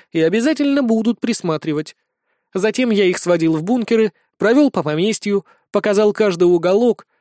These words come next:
даже на открытую стоянку сводил и показал место, где я хочу строить свой замок. Услышав про замок, парни воодушевились ещё больше и пообещали решить вопрос с охраной в ближайшее время.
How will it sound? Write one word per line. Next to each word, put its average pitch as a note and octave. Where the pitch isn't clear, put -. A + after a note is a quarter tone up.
даже D3+
на D#3+
открытую E3+
стоянку G3
сводил D3
и D3
показал A#3
место, G3
где G3+
я G3
хочу G#3
строить D3
свой D#3
замок. -
Услышав E3
про D#3
замок, E3+
парни G3+
воодушевились G3
ещё F#3+
больше F3+
и G#3
пообещали F#3+
решить D#3+
вопрос E3+
с -
охраной F3
в B2
ближайшее D#3
время. F3+